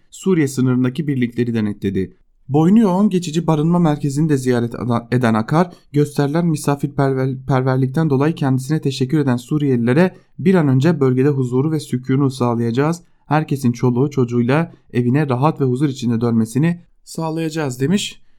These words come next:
Hulusi Akar'ın Suriye ziyareti, Suriye sınırı ziyareti dikkat çekiciydi. Biliyorsunuz Ankara Kulisi'nin ilk bölümünde de dile getirmiştik. Türkiye'nin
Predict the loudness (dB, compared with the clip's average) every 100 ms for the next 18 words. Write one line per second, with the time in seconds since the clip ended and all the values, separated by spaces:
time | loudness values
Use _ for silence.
0 | _ -4 -4 -2 0 0 -2 0 4 4
1 | 2 -2 -2 0 0 0 -2 -2 -4 -8
2 | -2 0 0 -2 0 0 0 -2 -4 -6
3 | -4 -4 -4 -6 -6 -4 -2 -2 -2 -4
4 | -4 -4 -6 -8 -10 -4 -2 0 0 -2
5 | -2 -2 -2 -4 -2 0 2 2 0 -4
6 | -4 -4 -4 -6 -6 -8 -8 -6 -6 -6
7 | -6 -4 0 0 -2 -20 -20 _ _ -8
8 | -8 -2 0 2 0